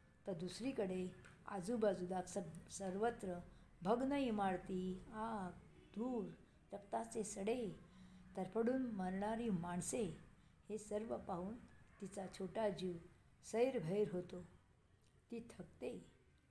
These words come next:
आणि तिला जगण्याचा कंटाळा येतो. पुढे नंतर तिला तिच्या आजीची मै-, आईची, अम्मीची मैत्रीण, तिला तिच्या अम्मीची मैत्रीण वीरामावशी भेटते. वीरामावशीच्या मोठ्या कुटुंबातील काही जण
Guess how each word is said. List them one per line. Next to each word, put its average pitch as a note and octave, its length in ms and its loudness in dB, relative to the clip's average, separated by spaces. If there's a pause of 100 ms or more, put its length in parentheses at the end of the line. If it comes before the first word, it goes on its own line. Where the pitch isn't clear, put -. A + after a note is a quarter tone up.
आणि G3 200 0 (100)
तिला G3 200 -2
जगण्याचा F#3+ 600 -2
कंटाळा G3+ 580 0
येतो. - 360 -2 (2000)
पुढे B3 320 4 (500)
नंतर G#3 360 -2 (100)
तिला A3 160 2
तिच्या A3 360 -2
आजीची G3+ 600 -2
मै-, G3+ 460 0
आईची, A3+ 400 4
अम्मीची A#3 360 6
मैत्रीण, G3 480 4 (560)
तिला G3+ 140 2
तिच्या G#3 320 0
अम्मीची G#3 400 2
मैत्रीण G3 540 2 (160)
वीरामावशी A3 600 2
भेटते. F#3 440 0 (1080)
वीरामावशीच्या B3+ 760 2
मोठ्या A3+ 380 4
कुटुंबातील A3+ 680 0
काही F#3+ 280 0
जण F#3 300 0